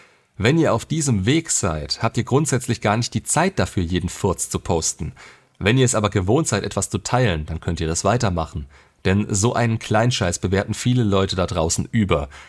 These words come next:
Sie wissen, dass es sich um Ausschnitte aus eurem Leben handelt, von denen ihr wisst, dass ihr sie teilen werdet. Daher seht ihr besonders außergewöhnlich oder glücklich darauf aus.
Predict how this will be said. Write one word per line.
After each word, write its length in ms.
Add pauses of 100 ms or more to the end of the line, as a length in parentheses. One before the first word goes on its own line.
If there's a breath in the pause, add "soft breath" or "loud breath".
(220 loud breath)
Sie 260
wissen, 320
dass 160
es 100
sich 160
um 100
Ausschnitte 640
aus 180
eurem 260
Leben 320
handelt, 300
von 180
denen 300 (100)
ihr 320
wisst, 400
dass 180
ihr 140
sie 160
teilen 480
werdet. 400 (460 loud breath)
Daher 520
seht 180
ihr 80
besonders 300
außergewöhnlich 720
oder 120
glücklich 520
darauf 320
aus. 360